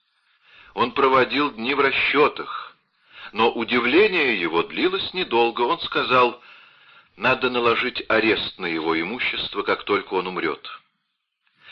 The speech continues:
Такого рода люди вместе с жизнью теряют и сообщников, которые могли бы заступиться за них.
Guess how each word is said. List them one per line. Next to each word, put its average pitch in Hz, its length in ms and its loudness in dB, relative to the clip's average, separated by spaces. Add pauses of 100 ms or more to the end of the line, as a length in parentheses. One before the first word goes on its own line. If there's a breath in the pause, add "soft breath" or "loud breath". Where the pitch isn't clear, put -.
(140 loud breath)
Такого 131 460 4
рода 139 240 4
люди 120 420 0 (480 loud breath)
вместе 123 520 0
с - 40 0
жизнью 147 440 0
теряют 135 440 2
и 135 60 -6
сообщников, 135 800 0
которые 98 560 2 (320 loud breath)
могли 90 400 -2
бы 107 420 2
заступиться 90 840 -6
за 76 160 -6
них. - 400 -16